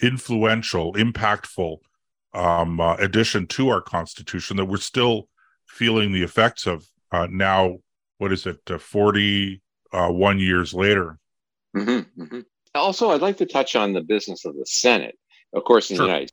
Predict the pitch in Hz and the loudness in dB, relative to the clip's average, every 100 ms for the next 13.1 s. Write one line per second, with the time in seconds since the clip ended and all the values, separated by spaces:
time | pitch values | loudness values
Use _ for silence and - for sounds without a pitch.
0 | - 180 107 - 98 104 117 107 139 - | -2 0 0 -2 -2 0 2 0 -2 -2
1 | 127 65 69 64 69 73 85 73 - - | -6 -6 -10 -14 -14 -8 -8 -8 -10 -10
2 | 78 - 71 62 62 - 117 113 90 - | -10 -6 -6 -6 -12 -2 0 2 -2 -2
3 | 110 151 104 87 _ - _ - 120 120 | -2 0 -2 -4 _ -20 _ -2 2 2
4 | 113 127 180 254 143 113 220 220 104 85 | 0 0 0 2 0 0 -2 -2 -2 0
5 | 92 85 98 - 110 120 220 190 - 80 | 0 -2 -2 -2 -2 -2 -4 -6 -4 -4
6 | 95 127 - 50 - _ _ _ _ _ | -2 -4 -6 -10 -12 _ _ _ _ _
7 | _ _ _ _ - 139 131 127 - - | _ _ _ _ -2 0 0 -2 -10 -6
8 | 143 123 196 - 156 127 113 107 101 - | -6 2 2 2 0 0 2 0 0 0
9 | 113 113 95 92 98 87 - 117 110 76 | 0 -2 -4 2 2 2 0 2 2 2
10 | 90 135 _ _ _ - 101 101 101 104 | -8 -18 _ _ _ -4 -2 2 2 2
11 | 98 95 104 110 - 87 90 - 87 85 | -2 0 0 2 -2 -6 -8 0 2 2
12 | 85 82 - 85 78 76 80 90 98 85 | 0 -4 -6 -6 -6 -6 -6 -2 0 -2